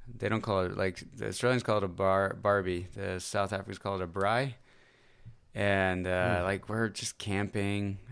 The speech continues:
Speaker 1: you know, grilling up a bunch of food. Lo-, I look like the idiot. I'm not even American. Well, I am an American citizen, but, you know, I wasn't born and raised here my whole life, so can't really have, use that as an excuse. But I show up with, like, burgers, which in South Africa is like,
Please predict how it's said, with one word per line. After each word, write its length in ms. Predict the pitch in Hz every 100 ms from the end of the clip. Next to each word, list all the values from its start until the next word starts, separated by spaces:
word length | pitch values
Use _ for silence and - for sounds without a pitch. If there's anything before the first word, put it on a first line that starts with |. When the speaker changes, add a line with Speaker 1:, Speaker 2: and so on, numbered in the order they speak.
| 135
Speaker 1:
you 100 | 101
know, 300 | 95 92 95
grilling 420 | 90 95 101 101
up 160 | 101 98
a 60 | 92
bunch 260 | 98 98
of 60 | 101
food. 220 | - 101
Lo-, 140 | 104 -
I 160 | 113
look 180 | 123 120
like 140 | 113 -
the 160 | 113
idiot. 440 | 110 107 113 113 - -
I'm 140 | 110
not 140 | 117
even 160 | 113 101
American. 520 | 95 98 101 98 95
Well, 120 | - 107
I 100 | 110
am 140 | 117
an 60 | 104
American 340 | 101 104 98
citizen, 460 | - 107 98 - 92
but, 340 | 95 95 107
you 80 | 101
know, 60 | 95
I 40 |
wasn't 380 | 104 98 90 85
born 340 | 98 101 104
and 160 | 95 92
raised 560 | 98 101 98 92 - -
here 260 | 104 98
my 160 | 95 90
whole 280 | 92 117 131
life, 360 | 92 90 92 - -
so 420 | - 98 95 95 - - - _
can't 280 | 139 131 -
really 240 | 113 107
have, 120 | 104
use 200 | 104 107
that 160 | 101 107
as 120 | 104
an 60 | 95
excuse. 380 | 90 - 104 95
But 100 | 104
I 80 |
show 240 | 117 - 113
up 80 | 104
with, 100 | 95
like, 220 | 87 80
burgers, 520 | 92 98 113 131 - - - - - - - - -
which 280 | 107 101 107
in 100 | 92
South 320 | - 104 104
Africa 460 | 107 113 110 101 92
is 160 | 82
like, 400 | 87 80 - -